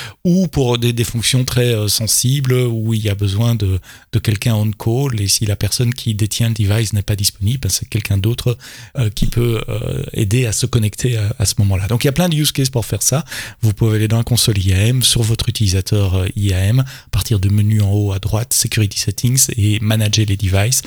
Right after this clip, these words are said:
et vous verrez maintenant la possibilité d'ajouter un second device, pas nécessairement du même type, ça peut, ça peut être un physique et un virtuel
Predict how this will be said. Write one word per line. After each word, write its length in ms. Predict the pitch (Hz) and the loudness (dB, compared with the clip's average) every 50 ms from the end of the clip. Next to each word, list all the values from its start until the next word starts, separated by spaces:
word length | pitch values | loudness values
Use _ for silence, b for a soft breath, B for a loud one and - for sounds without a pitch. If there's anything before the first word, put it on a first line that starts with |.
| B B B B B B B B | B B B B B B B B
et 40 | 120 | 0
vous 140 | 95 95 98 | 2 2 4
verrez 240 | 101 101 87 104 107 | 4 4 2 2 2
maintenant 260 | 104 104 98 120 123 | 0 0 0 2 0
la 120 | 113 104 | 0 0
possibilité 600 | - 110 104 - - 104 98 101 - - 160 170 - B B B B B B B B B B B B B | 0 -2 -2 -2 -2 -2 -4 -2 2 2 2 2 0 B B B B B B B B B B B B B
d'ajouter 840 | 120 117 156 160 160 131 139 139 131 - - 156 165 180 175 160 - - _ | 0 2 2 4 4 2 2 0 0 0 0 2 2 2 2 0 -2 -6 _
un 320 | - 156 156 156 160 160 151 | -2 0 2 2 2 2 2
second 420 | - - - 165 165 147 156 156 | 2 0 0 0 2 2 2 2
device, 580 | 143 120 120 104 107 104 113 147 170 - - - | 2 2 0 0 2 2 2 2 0 0 -2 -4
pas 180 | - - 180 | -2 -2 0
nécessairement 480 | 175 165 156 - 143 143 147 147 147 135 | 0 2 0 0 0 0 0 2 2 2
du 80 | 120 117 | 2 2
même 160 | 120 107 107 | 2 0 0
type, 200 | - - 151 160 | 0 0 0 0
ça 100 | 123 107 | 0 0
peut, 260 | - - 104 120 - - - - 110 110 | 0 0 0 0 0 -2 -2 -2 -2 0
ça 120 | - - - | -2 -2 0
peut 100 | - 117 | 0 0
être 180 | 113 - - | 0 2 2
un 60 | 117 | 0
physique 480 | 113 - - 104 98 104 117 127 - - _ _ _ _ _ _ _ _ | 0 0 -2 -2 0 0 0 -2 -4 -10 _ _ _ _ _ _ _ _
et 160 | - 123 127 123 | 0 2 2 4
un 80 | 123 | 2
virtuel 560 | 113 98 117 - - - 107 107 104 - - | 2 2 0 -2 -2 -2 0 0 0 0 -2